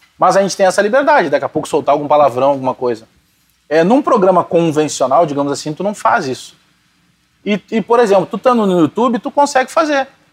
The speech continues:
né? Tu vai ter um limite lá pro cara não tirar a monetização e tal de muita coisa que tu fale. Mas, então, a gente criou de novo uma forma de comunicar.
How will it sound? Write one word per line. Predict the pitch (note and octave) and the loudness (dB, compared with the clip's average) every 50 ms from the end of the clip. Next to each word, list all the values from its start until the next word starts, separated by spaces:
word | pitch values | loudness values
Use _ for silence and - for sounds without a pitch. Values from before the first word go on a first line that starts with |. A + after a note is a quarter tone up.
| _ _ _ _ _ _ _ _ | _ _ _ _ _ _ _ _
né? | - C3+ C#3+ D#3+ G3 G3 - _ _ _ _ _ _ | -4 -2 0 0 -2 -4 -10 _ _ _ _ _ _
Tu | B2+ B2 A2 A2 A2 | -18 -18 -16 -6 -2
vai | B2 C3 | -2 -2
ter | A#2+ - | -2 -2
um | C3 C3+ | -2 -2
limite | D3 E3 D#3+ F3 A3 - - D3 | 0 0 0 -2 -4 -4 -4 -2
lá | C#3+ D#3+ G3+ | 0 0 0
pro | - - | -2 -4
cara | - - B2+ C3 C3+ | -4 -4 -2 -2 -2
não | C3+ B2+ A#2+ B2 B2 _ _ - - _ _ _ _ _ _ _ _ | -4 -6 -8 -10 -16 _ _ -20 -20 _ _ _ _ _ _ _ _
tirar | - - - C3 C3 | -6 -4 0 0 0
a | C#3 | 0
monetização | C#3 C#3 C3+ C3+ B2+ A#2+ - C#3+ B2+ - - C#3+ C#3+ | 0 -2 -4 -6 -8 -4 -4 -2 -2 -2 -4 -6 -6
e | C#3 | -4
tal | - C#3 C#3+ | -2 -2 -2
de | C#3+ B2 B2+ B2 G#2 - _ _ _ - | -2 -4 -8 -10 -12 -12 _ _ _ -14
muita | C#3 C#3+ D3 C#3+ D3 | -12 -10 -8 -8 -6
coisa | - D3 C#3+ C#3 B2+ | -6 -6 -6 -8 -10
que | - | -12
tu | - | -8
fale. | - - D#3 F3+ G3+ G3 - - _ _ _ _ _ _ _ _ _ _ _ - | -2 0 0 0 0 -2 -6 -12 _ _ _ _ _ _ _ _ _ _ _ -2
Mas, | E3 F#3 F3+ D#3 F3 - - _ _ _ - | 0 0 0 0 -4 -8 -12 _ _ _ -6
então, | F#3+ F3+ - - G3+ G#3+ A3+ | -6 -4 0 0 2 2 2
a | G#3 | 0
gente | F3+ A3 - - - | 0 -2 -6 -8 -6
criou | - B3 A3 A3 A#3+ B3 | -4 0 2 2 2 2
de | G3+ G#3+ | 2 2
novo | G3 G3 G3+ G#3+ G#3 G3+ A3 | 2 2 2 2 2 0 -2
uma | G#3 - G#3 G3+ G3+ F#3 | -2 -2 0 0 0 0
forma | - - - G3 G3 A3 A3+ A3+ G#3+ | -2 0 0 2 2 4 2 2 0
de | F#3 F#3 | -2 -4
comunicar. | - - A3 G#3+ G#3+ G3+ G3 - - - C#3+ C#3 - - | -2 0 0 2 2 0 0 0 0 0 0 0 -2 -6